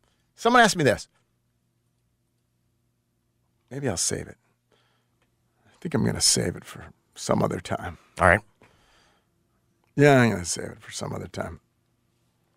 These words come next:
Speaker 1: Instead, I'm gonna tell you. This would be a great weekend to get to Bounty on Broad for brunch. It's, uh,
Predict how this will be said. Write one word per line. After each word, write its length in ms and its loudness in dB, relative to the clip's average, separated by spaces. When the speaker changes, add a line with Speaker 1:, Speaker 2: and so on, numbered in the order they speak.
Speaker 1:
Instead, 400 4
I'm 80 4
gonna 160 0
tell 260 -8
you. 120 -16
This 120 2
would 80 -2
be 80 4
a 40 6
great 220 -2
weekend 260 -6
to 80 -6
get 140 -4
to 80 -14
Bounty 320 2
on 140 -2
Broad 220 -2
for 160 -18
brunch. 460 -10
It's, 360 4
uh, 240 4